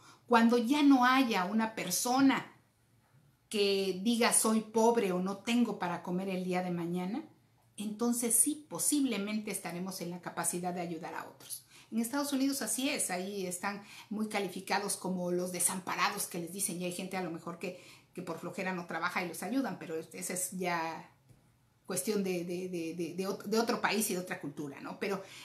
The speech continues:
yo creo que mientras estén en México tienen que ser productivos, y cuando sean productivos entonces sí serán merecedores del apoyo que en un momento dado se les pueda dar para que tengan un trabajo, pero no casa, vestido y sustento así de rápido, pues yo creo que no.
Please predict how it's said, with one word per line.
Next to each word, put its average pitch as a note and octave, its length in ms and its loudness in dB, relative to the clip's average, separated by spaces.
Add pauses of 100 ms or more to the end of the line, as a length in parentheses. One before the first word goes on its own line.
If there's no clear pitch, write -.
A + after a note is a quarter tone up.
(120)
yo A3 180 2
creo A#3 140 0
que A#3 100 -2
mientras G3 380 -4
estén A#3+ 260 -2
en A#3+ 120 0
México A#3 340 -6
tienen A3 240 0
que G3 100 -8
ser G#3 200 -6
productivos, G3 760 -8
y A3 80 -6
cuando G3 240 -4
sean A#3+ 220 -2
productivos C4 540 2
entonces G3 360 -6
sí G#3 140 -4
serán G3 300 -2
merecedores G3 840 0 (540)
del G3 220 2
apoyo A3+ 460 2
que G#3+ 100 -2
en F#3 80 0
un G#3 100 -2
momento F#3+ 400 -2
dado F#3 240 -2
se F3+ 120 -4
les E3 140 -6
pueda F#3 300 -4
dar G#3 260 -4
para E3+ 220 -6
que E3 80 -12
tengan F#3 320 -6
un F3+ 120 -4
trabajo, - 480 -10 (280)
pero F#3+ 180 -2
no G#3 260 -2 (200)
casa, G#3 240 2
vestido G3+ 280 -4
y F#3 40 -2
sustento F3 560 -6
así F3 440 -8 (300)
de C#3+ 220 -10
rápido, A#3 440 -4
pues A#3 120 -8
yo - 120 -6
creo - 160 -14
que - 140 -18
no. - 140 -20